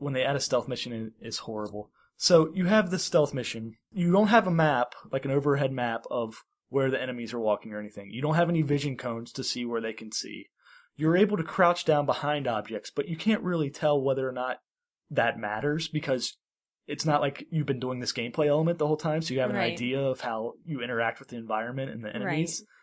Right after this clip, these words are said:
Speaker 1: So it's basically just a crapshoot of running out there and hoping you don't get seen. If they do find you,
Speaker 2: You have to go all the way back to the
Speaker 1: they send you
Speaker 2: beginning.
Speaker 1: back to the beginning, and, but then after a certain amount of times,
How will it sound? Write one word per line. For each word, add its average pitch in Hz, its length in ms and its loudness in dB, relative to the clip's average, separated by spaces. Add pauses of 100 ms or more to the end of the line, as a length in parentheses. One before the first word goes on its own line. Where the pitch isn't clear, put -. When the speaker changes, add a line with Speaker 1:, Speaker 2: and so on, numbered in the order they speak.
(480)
Speaker 1:
So 185 280 4
it's - 220 -2
basically 160 480 2
just 127 240 -4
a - 20 -8
crapshoot 120 480 0
of 113 140 -8
running 127 240 -4
out 113 240 -2
there 113 380 -2 (260)
and - 160 -10
hoping 135 280 -2
you 127 100 -8
don't 120 160 -4
get 123 120 -8
seen. 110 400 -6 (220)
If 165 120 0
they 170 100 4
do 196 120 8
find 147 400 2
you, 156 260 2
Speaker 2:
You 240 100 -6
have 220 80 -10
to - 60 -16
go 208 100 -2
all 185 320 6
the 185 80 -2
way 175 80 -2
back - 260 -8
to - 120 -20
the 156 80 6
Speaker 1:
they 156 60 8
send 185 320 4
you 175 80 6
Speaker 2:
beginning. 139 40 2
Speaker 1:
back 151 220 8
to 180 80 0
the 156 60 4
beginning, 113 460 -4 (280)
and, 131 280 -8
but 135 280 2
then 151 400 4 (520)
after 165 260 4
a 156 40 4
certain 175 260 0
amount 147 200 4
of 127 60 -2
times, 135 600 -4